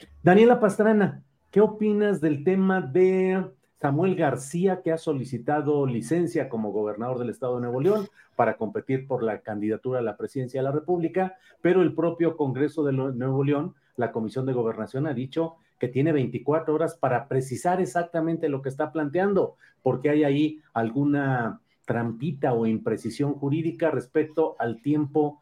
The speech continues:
de duración de esta licencia y lo que implica en cuanto a la designación del sustituto.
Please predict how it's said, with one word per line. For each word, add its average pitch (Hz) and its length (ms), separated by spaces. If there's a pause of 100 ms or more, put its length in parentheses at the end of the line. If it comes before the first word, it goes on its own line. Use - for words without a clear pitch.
(180)
de 120 140
duración 120 540
de 139 80
esta 127 360
licencia 175 760 (220)
y 120 100
lo 120 180
que 131 80
implica 143 500
en 120 140
cuanto 110 320
a 104 40
la 101 120
designación 98 760
del 131 140
sustituto. 139 760